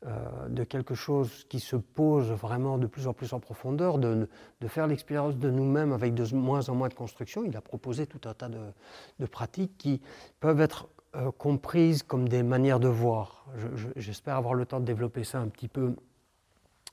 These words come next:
plus tard. Mais là, pour le moment, je voudrais, euh, proposer une de ces pratiques, voilà, dans la méditation guidée qui va suivre. C'est une, autour d'une notion que tout le monde connaît, et, et, et très certainement vous, puisque vous enseignez, euh, le, le, le,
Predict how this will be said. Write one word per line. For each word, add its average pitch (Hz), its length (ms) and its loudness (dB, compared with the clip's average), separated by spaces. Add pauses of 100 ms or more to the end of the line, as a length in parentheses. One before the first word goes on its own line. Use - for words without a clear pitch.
plus - 120 -16
tard. 160 380 -6 (880)
Mais 131 160 6
là, 175 140 8
pour 143 220 2
le 143 80 6
moment, 151 300 6
je 147 100 2
voudrais, 127 360 4
euh, 127 420 2 (440)
proposer 156 480 2
une 156 80 8
de 135 80 4
ces 131 160 -2
pratiques, - 720 -4 (500)
voilà, 120 160 -4
dans 107 180 -4
la 110 140 -2
méditation 117 560 -2
guidée 117 280 -2
qui 120 140 -6
va 107 120 -4
suivre. 180 420 -4 (260)
C'est - 180 -6
une, 139 260 4 (200)
autour 202 400 4
d'une 156 220 8
notion 165 400 4
que 135 80 0
tout 160 180 -2
le 156 80 4
monde 143 220 4
connaît, 139 320 4
et, 131 200 2
et, 127 440 -2
et 120 80 -4 (180)
très - 160 -2
certainement 123 540 2
vous, 120 320 4
puisque - 240 -8
vous 113 180 -2
enseignez, 117 560 -2
euh, 113 240 -6
le, 110 240 -12
le, 110 160 -14
le, 110 160 -16